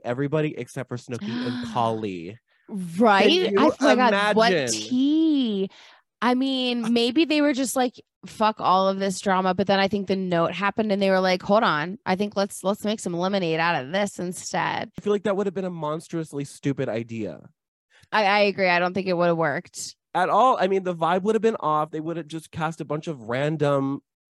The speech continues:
Speaker 1: people from New York and Jersey, like, and then to bring in Polly and Snooki, and the whole thing would have been off.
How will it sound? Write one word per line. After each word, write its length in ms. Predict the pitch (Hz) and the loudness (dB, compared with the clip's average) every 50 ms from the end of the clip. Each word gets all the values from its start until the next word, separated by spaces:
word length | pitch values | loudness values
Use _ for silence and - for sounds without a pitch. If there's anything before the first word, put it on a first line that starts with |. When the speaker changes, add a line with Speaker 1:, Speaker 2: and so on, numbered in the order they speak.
| _ - | _ -10
Speaker 1:
people 300 | - 165 151 147 147 147 | -10 -8 -4 -4 -4 -4
from 280 | - 151 139 131 127 131 | -4 -4 -4 -4 -2 0
New 100 | 143 139 | 0 0
York 260 | 135 131 131 131 - | 2 0 0 0 -2
and 120 | 127 120 | -6 -4
Jersey, 360 | 113 123 123 127 127 123 131 | -2 -2 -2 -2 -4 -6 -6
like, 260 | 113 110 110 110 - _ _ _ _ _ _ - | -6 -6 -6 -8 -8 _ _ _ _ _ _ -2
and 160 | 214 233 240 | 0 2 2
then 80 | 247 247 | 2 0
to 140 | - - 233 | 0 -6 -4
bring 220 | 160 214 226 233 | -2 -2 -2 0
in 100 | 226 208 | -2 -4
Polly 320 | - - 185 190 202 202 202 | -2 0 0 0 2 0 -2
and 140 | 185 156 - | -2 -4 -8
Snooki, 560 | - - 165 180 - - 226 226 233 226 - _ _ _ _ _ _ _ _ - | -10 -10 -10 -10 -8 -8 -8 -8 -8 -10 -14 _ _ _ _ _ _ _ _ -14
and 300 | 160 143 165 180 165 - - - _ _ _ _ _ _ 196 220 | -12 -10 -8 -10 -10 -12 -20 -20 _ _ _ _ _ _ -14 -4
the 120 | 202 226 | -4 -4
whole 200 | 180 - 269 262 | -2 0 -2 -2
thing 160 | - 277 285 | -2 -4 -4
would 120 | 262 254 220 | -4 -4 -4
have 40 | |
been 120 | 175 165 - | -6 -8 -8
off. 240 | - 127 117 110 | -6 -8 -8 -8